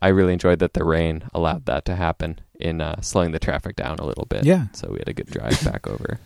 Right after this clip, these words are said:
Speaker 1: But yeah, I pretty much rained the whole time. Um, I am gonna segue into a story about the rain that we had last night,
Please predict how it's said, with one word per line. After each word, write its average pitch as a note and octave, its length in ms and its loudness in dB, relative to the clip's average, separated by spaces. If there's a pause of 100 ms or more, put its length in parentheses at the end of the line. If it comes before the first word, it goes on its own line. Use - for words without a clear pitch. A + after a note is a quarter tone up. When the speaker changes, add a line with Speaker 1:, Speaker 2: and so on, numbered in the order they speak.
(140)
Speaker 1:
But G2+ 140 4
yeah, A2 160 4
I E2 120 -2 (300)
pretty A3 140 4
much - 180 -2
rained G2 140 0
the F#2+ 60 0
whole G2+ 260 2 (100)
time. A2+ 320 -2 (560)
Um, E2 320 0 (1120)
I G2 380 4
am F2+ 100 -6
gonna E2+ 180 0
segue F2+ 500 0
into - 180 -6
a - 60 -4
story - 480 -4
about E2 380 2
the F2+ 80 0
rain F2 220 2
that D#2+ 60 -2
we F2+ 60 0
had F2 160 0
last - 280 0
night, D#2 220 -6